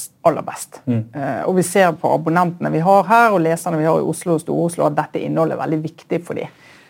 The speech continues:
Speaker 1: Eh, så vi kommer til å bygge mer på det vi kan, men så kommer vi også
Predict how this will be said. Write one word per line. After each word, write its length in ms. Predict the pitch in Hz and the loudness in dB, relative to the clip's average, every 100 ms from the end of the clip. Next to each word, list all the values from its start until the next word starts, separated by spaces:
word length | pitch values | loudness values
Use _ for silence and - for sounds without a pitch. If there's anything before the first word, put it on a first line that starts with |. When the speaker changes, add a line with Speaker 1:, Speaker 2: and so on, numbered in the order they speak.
| _ | _
Speaker 1:
Eh, 220 | - 170 165 | -6 -4 0
så 160 | 202 | 2
vi 80 | 226 214 | 2 2
kommer 240 | 190 170 | 2 4
til 140 | 170 160 | 4 2
å 20 | |
bygge 380 | 180 175 202 - | 2 2 2 0
mer 340 | 190 208 185 - - | 2 2 2 -2 -4
på 220 | 151 147 | 0 0
det 220 | 180 180 | 2 2
vi 80 | 160 - | 2 -2
kan, 320 | 214 269 330 | 2 4 2
men 220 | - 220 | -2 -2
så 100 | 214 | -2
kommer 240 | 214 220 180 | 0 0 2
vi 80 | - | 0
også 320 | 185 - | -2 -4